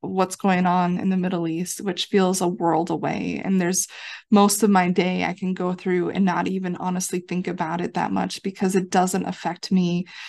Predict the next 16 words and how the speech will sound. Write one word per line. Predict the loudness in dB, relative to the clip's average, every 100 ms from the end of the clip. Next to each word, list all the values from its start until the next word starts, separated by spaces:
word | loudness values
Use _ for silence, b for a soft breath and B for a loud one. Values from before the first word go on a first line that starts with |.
| B _
directly. | 0 2 2 0 -4 -6 -4 -2
And | 2 6
yet, | 6 4 0 -6 _
if | 0 0
I | 0 -2 -2 -4
turn | -8 0 4 6 6
my | 4
attention | 2 -4 -4 -4 -2 -4
to | -4 -4 -2
it, | -2 -4 -4
I | -2
am | 0 0 2
immediately | 2 2 2 2 -2 -2 -4
heartbroken | -4 -6 -8 -10 -10 -10 -8 -10 B B B B B B _
at | -2 0
what | 2 2 2